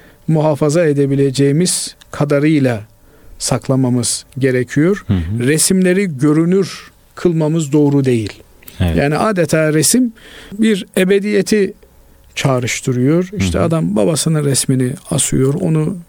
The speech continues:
Speaker 1: görüyor. Ee, onu o resim üzerinden hatırlamaya çalışıyor.
Speaker 2: Bir putlaştırmaya da yol
Speaker 1: Bir
Speaker 2: açıyor mu hocam bu?
Speaker 1: Yani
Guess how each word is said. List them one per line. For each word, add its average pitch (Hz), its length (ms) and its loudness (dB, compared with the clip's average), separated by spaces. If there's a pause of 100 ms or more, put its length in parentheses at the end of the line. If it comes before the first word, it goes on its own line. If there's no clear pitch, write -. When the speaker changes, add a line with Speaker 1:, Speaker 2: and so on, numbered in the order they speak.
(180)
Speaker 1:
görüyor. 135 520 0 (480)
Ee, 71 460 0 (360)
onu 185 440 0 (500)
o 175 220 2
resim 180 320 2
üzerinden 151 800 0 (400)
hatırlamaya 135 800 0 (640)
çalışıyor. 135 720 0 (120)
Speaker 2:
Bir 120 80 0
putlaştırmaya 113 800 -2
da 117 60 -2
yol 110 180 2
Speaker 1:
Bir 254 120 2
Speaker 2:
açıyor 156 160 0
mu 90 100 -2
hocam 71 340 -4
bu? - 260 -12
Speaker 1:
Yani 233 480 2